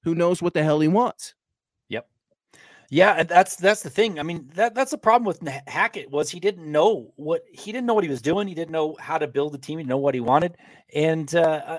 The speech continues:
Speaker 2: you know, now we've got somebody here in Mile High City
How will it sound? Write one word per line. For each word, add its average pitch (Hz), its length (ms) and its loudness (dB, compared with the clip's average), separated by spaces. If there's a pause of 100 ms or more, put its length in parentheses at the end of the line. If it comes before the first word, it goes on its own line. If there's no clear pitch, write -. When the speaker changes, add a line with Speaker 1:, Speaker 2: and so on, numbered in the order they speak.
(120)
Speaker 2:
you 180 160 -10
know, 135 280 -8
now 170 220 -4
we've 220 160 -8
got 170 280 -2
somebody 185 400 -8
here 127 480 -14 (120)
in 151 300 -10
Mile 147 320 -6
High 165 160 -10
City 117 400 -12